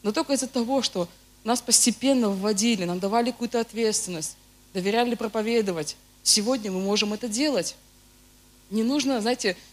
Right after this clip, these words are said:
ждать, когда настанет вот какой-то возраст для того, чтобы вот относиться к ним уже посерьёзнее, для того, чтобы им что-то доверять. Никогда не рано. Бог их будет использовать. Они наша часть команды.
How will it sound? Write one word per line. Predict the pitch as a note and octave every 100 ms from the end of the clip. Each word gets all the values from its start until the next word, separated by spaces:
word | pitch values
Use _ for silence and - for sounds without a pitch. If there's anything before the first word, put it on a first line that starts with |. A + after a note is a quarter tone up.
| -
ждать, | G3 B3 B3
когда | A3+ A3
настанет | G#3+ - A3+ G#3 - -
вот | G#3
какой-то | G#3+ A3+ A#3+ G3+
возраст | G3 B3+ A3
для | F#3 F3+
того, | G3+ A3
чтобы | - G3 F#3+ F3 - -
вот | F#3+ F#3+ - - - - -
относиться | - G#3+ - C4 G#3+
к | A3+
ним | A3+
уже | G3+ G3
посерьёзнее, | G3+ F#3+ G#3 G3+ F3 E3 D#3+
для | F3+
того, | G#3+
чтобы | B3 G#3 G3+
им |
что-то | A3 G#3
доверять. | F#3+ G3 G3 E3+ D#3 - -
Никогда | - C4+ C4+ A#3+ A#3+
не | A3 G3
рано. | F#3 E3+ D#3+ - - - - - - -
Бог | F#3+ C#4 -
их | A3
будет | F#3 A3 A3
использовать. | G3 - G3 F#3+ - - - - - - -
Они | G#3+ C4+ C4+
наша | G#3 A3 G3+
часть | - G#3 -
команды. | G3 F#3+ F#3